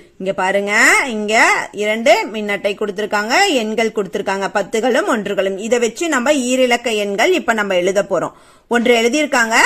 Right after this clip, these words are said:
முப்பது மூன்று. அப்ப ஈரிலக்க எண் முப்பத்தி மூன்று. இப்ப நம்ம அடுத்தது எழுத போறோம், எழுபது இரண்டு. இப்ப ஈரிலக்க எண் என்ன வரும்? எழுபத்தி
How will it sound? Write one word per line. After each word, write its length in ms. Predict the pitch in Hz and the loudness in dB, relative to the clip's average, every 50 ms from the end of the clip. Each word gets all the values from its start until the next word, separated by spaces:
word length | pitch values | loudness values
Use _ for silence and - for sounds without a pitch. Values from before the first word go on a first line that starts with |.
| 640 605 | 4 2
முப்பது 580 | 311 240 220 196 - - 262 262 220 285 311 370 605 698 - - - - | 0 -2 -4 -4 -2 2 2 4 4 4 4 4 4 2 0 -2 -10 -8
மூன்று. 680 | 240 214 202 208 202 202 196 185 226 214 220 240 247 247 247 247 240 220 196 170 147 - - | -6 -4 -4 -2 -2 -4 -4 -4 -2 0 4 4 6 6 6 6 6 6 4 4 2 -2 -6
அப்ப 240 | - 196 - - 233 | -8 -6 -2 -2 -2
ஈரிலக்க 600 | 233 247 254 262 269 269 262 269 262 262 254 247 | 0 2 4 4 4 4 4 2 0 2 2 4
எண் 240 | 262 294 415 539 466 | 4 2 2 0 -2
முப்பத்தி 500 | 339 233 - 254 254 247 - - 294 311 | -4 -4 -4 -6 -6 -6 -4 -2 -2 0
மூன்று. 420 | 294 262 220 196 190 175 180 214 240 233 | 0 0 -2 -2 -6 -6 -2 0 2 2
இப்ப 200 | 214 - - 226 | 2 2 0 -2
நம்ம 220 | 220 226 226 220 | 0 0 2 2
அடுத்தது 440 | 208 202 202 226 226 233 277 277 285 269 | 2 2 2 -2 0 0 0 4 4 4
எழுத 400 | 233 214 220 220 240 254 254 247 247 | 4 2 0 0 2 0 0 0 0
போறோம், 580 | 220 202 180 175 170 170 180 190 208 233 285 349 466 - - - _ _ _ _ _ _ _ _ _ _ _ _ _ _ - | 0 2 2 2 2 0 2 2 2 4 4 4 2 0 -6 -16 _ _ _ _ _ _ _ _ _ _ _ _ _ _ -6
எழுபது 840 | 214 220 233 240 247 262 285 311 330 330 320 285 254 208 240 240 247 262 285 320 359 494 659 698 - - _ _ _ _ _ _ _ _ _ _ _ _ _ _ _ _ _ _ _ _ _ _ | -2 0 2 4 4 4 4 4 4 4 4 4 4 4 4 6 6 8 8 8 6 6 2 -2 -4 -8 _ _ _ _ _ _ _ _ _ _ _ _ _ _ _ _ _ _ _ _ _ _
இரண்டு. 840 | - - 202 202 202 202 202 196 202 190 196 196 196 196 185 214 220 226 226 226 226 226 220 214 208 196 180 170 151 151 - - _ _ _ _ _ - | -10 -6 -4 0 2 2 4 4 4 2 2 0 -2 -2 0 0 0 2 2 2 2 2 4 4 4 6 6 4 4 0 -8 -14 _ _ _ _ _ -10
இப்ப 280 | - 233 - - 285 294 339 392 587 659 - - - _ _ _ _ _ _ _ _ _ | -10 -10 -6 2 4 6 6 6 4 2 0 -8 -20 _ _ _ _ _ _ _ _ _
ஈரிலக்க 460 | - 302 330 339 339 339 339 339 339 339 339 330 330 | -4 -2 0 0 2 2 0 0 2 0 2 2 2
எண் 140 | 330 330 330 | 2 0 0
என்ன 220 | 320 320 320 339 349 339 | 0 0 0 0 2 4
வரும்? 440 | 330 320 302 269 240 214 185 165 147 160 180 185 247 - _ _ | 4 4 4 4 2 2 0 -2 -4 -6 -12 -16 -20 -20 _ _
எழுபத்தி 920 | 208 220 226 247 277 285 240 277 254 240 247 - _ _ - 269 294 | -4 -4 2 4 4 4 4 2 2 2 -2 -6 _ _ -4 -2 0